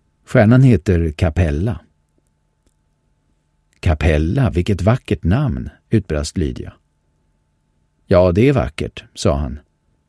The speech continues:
"Men det betyder bara geten. Jag vet inte varför stjärnan kallas geten." De satt tysta en stund.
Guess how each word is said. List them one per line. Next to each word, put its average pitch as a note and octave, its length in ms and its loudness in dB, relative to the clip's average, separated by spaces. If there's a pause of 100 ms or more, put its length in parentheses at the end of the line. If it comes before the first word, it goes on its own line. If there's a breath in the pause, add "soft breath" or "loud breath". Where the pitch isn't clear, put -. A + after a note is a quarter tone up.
(460)
"Men G#2+ 220 6
det E2 120 2
betyder F2+ 420 0
bara D#2 320 -2
geten. D2 720 -6 (1000)
Jag - 120 0
vet F2+ 240 4
inte B2+ 160 2
varför D#2 420 -2
stjärnan D2+ 420 -4
kallas D#2 460 -4
geten." - 680 -8 (2500)
De F#2 160 0
satt D2 360 0
tysta D#2+ 380 -2
en D2 120 -6
stund. - 380 -8